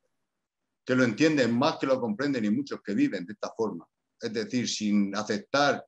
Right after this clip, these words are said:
un horizonte vital de unas, de unas elecciones falsas, que viven conforme a la absten-, confirmen conforme a la abstención. Porque fue Trevijano el que nos enseñó que no hay herejía porque no se elige.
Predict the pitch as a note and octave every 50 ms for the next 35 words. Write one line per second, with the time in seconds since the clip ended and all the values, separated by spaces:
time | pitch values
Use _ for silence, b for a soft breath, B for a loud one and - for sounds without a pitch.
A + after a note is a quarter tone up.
0 | _ _ _ _ _ _ _ C#3 C#3 C3+ C3+ C3 B2+ A2+ - C#3 D3 D3 C#3 C3+
1 | B2+ A#2 A2+ G#2 G2+ C3 C#3 B2+ G#2+ G#2+ A#2 A#2+ A#2 A2 G#2 - G#2 F#2+ F2+ -
2 | - G#2 G#2+ A#2 A#2+ A2+ G#2 - G2+ F#2 F2 - A2 A2+ A#2 A2+ - A#2 A#2 -
3 | - C3+ - - _ _ _ _ _ _ _ - B2+ A#2+ B2 C#3+ D3 E3 D3 -
4 | B2 A#2+ A2 G#2 B2+ C#3+ C#3+ C3 A#2 A2 G#2+ G#2 - G2+ F#2 - - _ _ A2+
5 | G#2 G2+ C3 C3 C#3+ C3+ - - A2+ G#2 F#2+ F2+ - - B2+ C3 B2+ G#2+ G2+ G2+
6 | - - F#2 - - C3+ D#3 - - _ _ _ _ _ _ _ A2 G2+ G#2+ G2+
7 | B2 C3+ C3+ D3 D3 C#3+ - D#3 F3 F3+ F3 C#3+ D3 C#3 B2+ A2 B2 A#2+ - B2
8 | B2 C#3 D3 E3 - - - - _ _ _ _ _ _ _ _ _ _ _ _
9 | _ _ _ _ _ _ _ _ _ _ _ _ _ _ _ - - - - -
10 | - - - - - - C3 B2 A#2+ C3 C#3+ D#3 E3+ E3 E3 - - D#3 E3 F3
11 | F3 E3+ F3+ - - B2 A#2 C3 C#3+ D#3+ E3 C3+ A#2+ C#3+ C3+ - - -